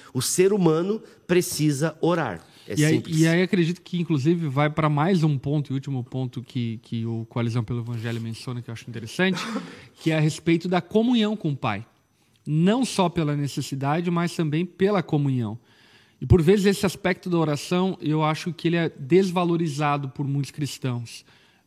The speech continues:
Speaker 2: Acredito que muitos de nós têm a consciência da oração pela necessidade,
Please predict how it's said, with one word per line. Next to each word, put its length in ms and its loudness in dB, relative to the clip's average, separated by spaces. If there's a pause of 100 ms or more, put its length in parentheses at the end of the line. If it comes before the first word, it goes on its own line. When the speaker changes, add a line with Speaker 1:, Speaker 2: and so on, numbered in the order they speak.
(120)
Speaker 2:
Acredito 440 0
que 140 -4
muitos 340 0
de 80 -2
nós 260 0
têm 120 -2
a 40 -2
consciência 680 -4
da 100 -2
oração 460 -4
pela 260 -2
necessidade, 800 -4